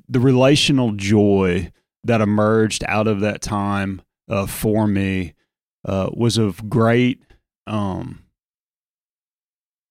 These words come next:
transformed my heart in a lot of ways. Not that I di-, I had some distant relationship with my wife or my kids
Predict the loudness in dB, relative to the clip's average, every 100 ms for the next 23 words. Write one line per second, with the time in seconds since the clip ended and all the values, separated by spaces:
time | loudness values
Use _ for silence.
0 | _ _ _ -12 -2 2 4 2 0 0
1 | 2 2 0 -4 -8 -8 -6 -4 -2 -4
2 | -4 -4 -8 _ -6 0 2 2 2 2
3 | 2 2 2 0 -2 -2 -2 0 0 -2
4 | 0 0 0 0 0 0 -2 -4 -2 -2
5 | -2 -2 -2 -4 -8 -6 -4 -2 -2 -4
6 | -6 -8